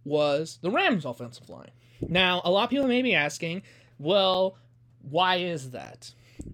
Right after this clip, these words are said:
And it's a thing that I saw statistically on s-, many reports on E S P N and, you know, all that stuff. When the Rams' offensive line is healthy,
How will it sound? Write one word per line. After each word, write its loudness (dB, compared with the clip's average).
And 8
it's 0
a -4
thing -2
that 2
I 6
saw 4
statistically -4
on -2
s-, -10
many 0
reports 0
on -4
E 0
S -2
P -8
N -4
and, -8
you -8
know, -10
all -10
that -12
stuff. -14
When 0
the -2
Rams' 0
offensive -6
line -4
is -6
healthy, 0